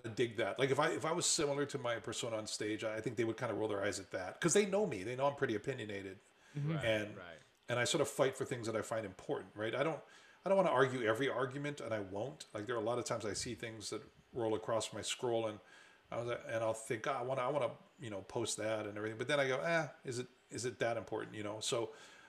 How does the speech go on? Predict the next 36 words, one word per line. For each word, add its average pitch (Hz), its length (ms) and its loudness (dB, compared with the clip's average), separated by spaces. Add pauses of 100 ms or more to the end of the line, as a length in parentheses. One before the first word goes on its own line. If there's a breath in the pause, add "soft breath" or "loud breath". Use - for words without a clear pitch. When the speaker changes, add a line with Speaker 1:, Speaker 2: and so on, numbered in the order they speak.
(140 loud breath)
Speaker 1:
uh, 113 200 4
so 170 100 8
I 160 60 12
think 202 140 4
they 196 100 8
kinda 160 260 2
dig 113 260 0
it 107 120 -2
in 107 140 -4
a 101 60 -4
way, 95 240 -6 (160)
like, 127 180 -12 (180)
you 120 100 -8
know, 107 240 -8 (580)
that, 117 240 -2
that 117 120 0
I'm 113 160 0
not 113 300 0
only 110 380 0
this 98 200 -4
sort 107 160 -2
of 95 180 -8 (500 soft breath)
clean, 101 640 -6 (140)
you 104 120 -8
know, 92 220 -8 (160)
safe 101 320 -2
comic. 98 480 -4 (340)
Like, 104 140 -10 (100)
th-, 117 180 -12
there's 107 260 -2
this 104 100 -2
other 95 140 -2
side 98 320 -2
of - 140 -10
it, - 220 -10
and 113 220 -10